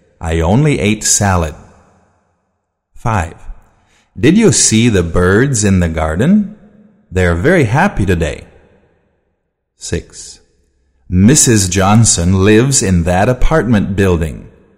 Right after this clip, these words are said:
She works at the bank. Seven. Did you play the new game with your children? Did you know how to play? Eight.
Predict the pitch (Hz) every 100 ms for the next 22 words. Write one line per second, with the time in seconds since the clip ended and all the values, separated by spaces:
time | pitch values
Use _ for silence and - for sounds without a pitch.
0 | _ _ _ - 196 165 196 135 - -
1 | 101 - 92 90 76 - - _ _ _
2 | _ _ _ _ _ _ _ _ _ _
3 | _ - 85 78 71 - _ _ _ _
4 | _ _ _ _ 90 90 156 - 107 95
5 | 123 98 92 107 113 90 87 90 87 110
6 | 135 95 - 87 - 87 82 101 175 208
7 | - - _ _ _ _ _ _ 147 151
8 | 143 123 95 95 85 80 - 82 110 214
9 | - - _ _ _ _ _ _ _ _
10 | _ _ _ - 80 - _